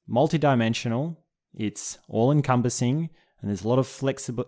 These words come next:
there's a flexibility to it. So I'll go through some of them now. So basically, if you're doing integral life practice, your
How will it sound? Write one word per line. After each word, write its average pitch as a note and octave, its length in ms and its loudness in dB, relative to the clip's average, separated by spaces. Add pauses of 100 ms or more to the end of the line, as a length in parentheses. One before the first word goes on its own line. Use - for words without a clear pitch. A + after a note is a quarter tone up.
there's A2+ 220 -2
a A2 40 -6
flexibility B2 840 -2
to A2 280 -2
it. C#3+ 120 -6 (400)
So G#2+ 380 -2 (240)
I'll A#2+ 80 -6
go D#3 180 4
through C#3 200 -2
some B2+ 200 0
of G#2 100 -2
them G2 160 -4
now. G#2+ 420 -4 (680)
So A#2 140 -4
basically, D#3+ 560 4
if F3 220 -4
you're G3+ 120 4
doing D3 300 4
integral D3+ 520 2
life B2 320 4
practice, - 760 -2 (440)
your A#2 440 2